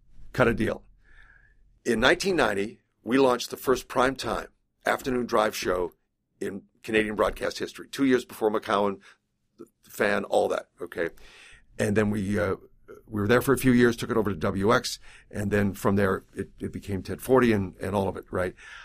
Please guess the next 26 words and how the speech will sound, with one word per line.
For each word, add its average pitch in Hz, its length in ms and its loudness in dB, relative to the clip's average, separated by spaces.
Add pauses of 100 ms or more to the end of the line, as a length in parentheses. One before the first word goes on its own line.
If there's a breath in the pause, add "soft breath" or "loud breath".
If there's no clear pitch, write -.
(420 loud breath)
I 135 180 4
have 143 120 6
been 120 160 2
doing 135 280 4
this - 340 -6 (260)
for 104 220 0
a 95 100 -2
very 113 380 4
long 101 240 2
time, 90 260 -8 (480)
um, 87 540 -4 (400 soft breath)
and 101 320 0
it 104 200 -2
is 98 340 -2 (140)
just 107 240 -2
an 98 180 -4
absolute 107 500 0
joy 104 500 4
in 90 100 -8
my 90 140 -2
life. 85 320 -2 (460 loud breath)
That 120 260 2
love 127 240 6
of 127 160 0
doing 120 300 4
it - 300 -10